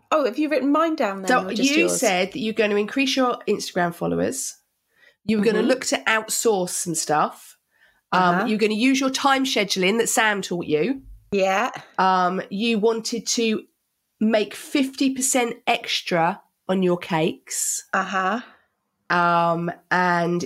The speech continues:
Speaker 2: you wanted to start making the cakes that you prefer making
Speaker 1: Uh-huh.
Speaker 2: and streamline your flavours,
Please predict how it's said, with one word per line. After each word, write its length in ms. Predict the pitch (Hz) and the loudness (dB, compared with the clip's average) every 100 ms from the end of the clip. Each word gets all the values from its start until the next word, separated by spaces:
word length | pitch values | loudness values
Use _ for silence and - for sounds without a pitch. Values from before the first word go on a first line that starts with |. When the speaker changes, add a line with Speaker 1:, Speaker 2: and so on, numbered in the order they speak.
| - | -2
Speaker 2:
you 200 | 190 185 | 0 2
wanted 500 | 196 196 - 196 185 | 2 0 0 0 0
to 420 | - - 208 190 | -4 0 2 2
start 360 | - 190 170 202 | 0 0 0 0
making 480 | 208 220 - 233 | 0 0 -2 -2
the 80 | 214 | -2
cakes 340 | 208 202 - - | 0 -2 -2 -6
that 120 | - | -4
you 100 | 185 | -2
prefer 720 | - 190 - - 247 240 220 | -2 -6 -4 0 4 4 2
making 800 | 190 160 156 - 156 156 233 269 - _ _ _ - - | 0 -4 -4 -6 -2 0 0 -4 -12 _ _ _ -20 -12
Speaker 1:
Uh-huh. 220 | 190 185 | -12 -4
Speaker 2:
and 240 | 180 180 190 | -2 0 2
streamline 720 | - - 269 254 233 214 214 | 2 2 4 4 4 2 2
your 120 | 202 | 0
flavours, 760 | 226 196 180 160 185 262 - | 2 2 2 2 0 0 -2